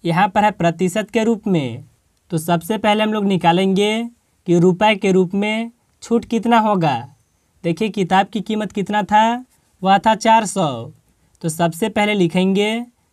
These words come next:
चार सौ को, और देखिए छूट कितना है, आठ प्रतिशत की। तो हम लोग चार सौ का आठ प्रतिशत को निकालेंगे। देखिए, का, का मतलब होता है गुना,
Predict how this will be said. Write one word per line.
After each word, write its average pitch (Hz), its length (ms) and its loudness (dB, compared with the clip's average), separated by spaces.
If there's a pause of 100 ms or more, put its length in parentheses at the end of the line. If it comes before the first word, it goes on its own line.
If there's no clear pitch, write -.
(100)
चार 214 220 2
सौ 220 240 -2
को, 147 420 -4 (500)
और 160 120 0
देखिए 185 300 0
छूट 196 260 -4
कितना 208 320 -2
है, 226 360 0 (320)
आठ 220 260 2
प्रतिशत 220 560 -2
की। 147 380 -2 (500)
तो 175 60 0
हम 165 160 2
लोग 208 160 -2
चार 190 300 4
सौ 208 240 -4
का 220 380 2 (360)
आठ 196 240 2
प्रतिशत 208 540 -6
को 233 100 -2
निकालेंगे। 220 800 0 (500)
देखिए, 175 320 0
का, 185 260 4
का 208 180 2
मतलब 202 320 -2
होता 196 260 0
है 214 340 2 (360)
गुना, 180 600 2